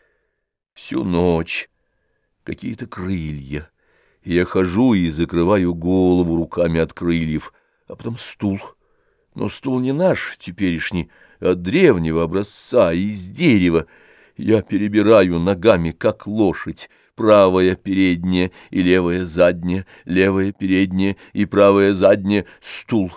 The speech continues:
подбегает к моей кровати, влезает на нее, и я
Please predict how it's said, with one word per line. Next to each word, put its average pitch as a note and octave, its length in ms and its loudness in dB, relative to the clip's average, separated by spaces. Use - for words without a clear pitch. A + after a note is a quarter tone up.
подбегает F#2+ 720 -2
к - 80 -14
моей B2+ 240 -4
кровати, B2 560 -6
влезает G#2+ 800 4
на C3 120 2
нее, C3 420 4
и - 120 0
я A#2+ 500 4